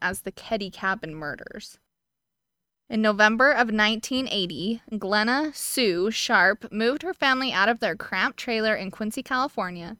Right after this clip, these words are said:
to a larger three-bedroom cabin in nearby Keddie. Sue, a single mom, had five children. The oldest, Johnny, was fifteen, Sheila, fourteen, Tina, twelve, Rick, ten, and Greg,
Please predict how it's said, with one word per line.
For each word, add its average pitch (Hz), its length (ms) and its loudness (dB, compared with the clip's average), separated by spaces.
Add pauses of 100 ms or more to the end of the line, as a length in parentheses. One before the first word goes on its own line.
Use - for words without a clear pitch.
(340)
to 220 140 0
a - 20 2
larger 208 500 4
three-bedroom 214 1040 0
cabin 185 520 2
in 196 240 -6
nearby 190 340 -2
Keddie. - 460 -6 (580)
Sue, 240 560 2
a 220 80 -2
single 226 340 0
mom, 233 340 4
had 214 200 -4
five 202 480 4
children. - 480 -10 (760)
The 208 200 0
oldest, 226 560 4
Johnny, 196 340 2
was 220 200 -4
fifteen, 208 680 -4 (380)
Sheila, 240 580 2
fourteen, 196 720 0 (220)
Tina, 269 540 0 (100)
twelve, 208 460 4 (240)
Rick, 220 420 -4 (100)
ten, 202 420 -2
and 190 280 -6
Greg, 190 320 2